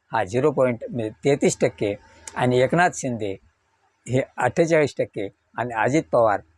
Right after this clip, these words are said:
हे वीस टक्क्यावर होते, तर यावेळेस अजित पवार हे एकनाथ शिंदेच्या पुढे असतील, पण भारतीय जनता पक्ष मात्र तेहतीस टक्क्यापेक्षाही खाली, म्हणजे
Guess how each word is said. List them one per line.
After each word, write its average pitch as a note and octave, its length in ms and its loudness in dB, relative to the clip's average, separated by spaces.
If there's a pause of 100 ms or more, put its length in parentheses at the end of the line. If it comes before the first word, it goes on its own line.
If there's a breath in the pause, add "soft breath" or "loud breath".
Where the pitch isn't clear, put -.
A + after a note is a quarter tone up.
(120)
हे A#2+ 160 -4
वीस C#3 300 0
टक्क्यावर B2 380 2
होते, G2 300 -2
तर - 360 -6
यावेळेस C3+ 640 0 (420)
अजित D3 260 0 (100)
पवार C3+ 240 2
हे C3+ 160 2 (160)
एकनाथ C#3+ 360 2
शिंदेच्या C#3+ 360 2
पुढे F3+ 280 4
असतील, B2+ 480 0 (460)
पण D#3 240 4 (340)
भारतीय F3 500 -2
जनता D3+ 320 -6
पक्ष - 340 -14
मात्र G#2 380 -10 (380)
तेहतीस C3+ 360 -4 (120)
टक्क्यापेक्षाही C#3+ 840 0
खाली, A#2 340 -8 (420)
म्हणजे B2 300 -4